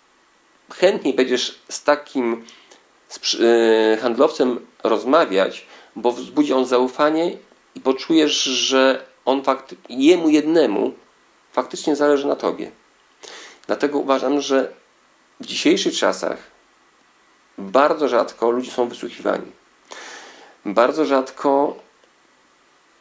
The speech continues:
ktoś ma czas na to, żeby ciebie wysłuchać. I gdy pójdziesz do klienta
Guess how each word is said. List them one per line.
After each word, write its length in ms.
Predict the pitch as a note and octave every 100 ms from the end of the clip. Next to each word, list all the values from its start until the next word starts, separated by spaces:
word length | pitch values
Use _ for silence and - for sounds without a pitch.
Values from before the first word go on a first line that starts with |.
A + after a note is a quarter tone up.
| _ _ _ _ _ _
ktoś 360 | - - C#3+ C#3
ma 100 | C3+
czas 420 | - E3 A#2+ -
na 120 | A2
to, 120 | A2 A2+
żeby 180 | A2+
ciebie 240 | - - G#2+
wysłuchać. 580 | G2+ - G2 G2 F2 -
I 60 | A#2
gdy 160 | B2
pójdziesz 400 | B2+ - F3+ C#3+
do 300 | A2+ A#2+ A2+ - _ _ _ _ _ _ _ -
klienta 720 | - G#2+ B2 B2 G#2+ G2 G2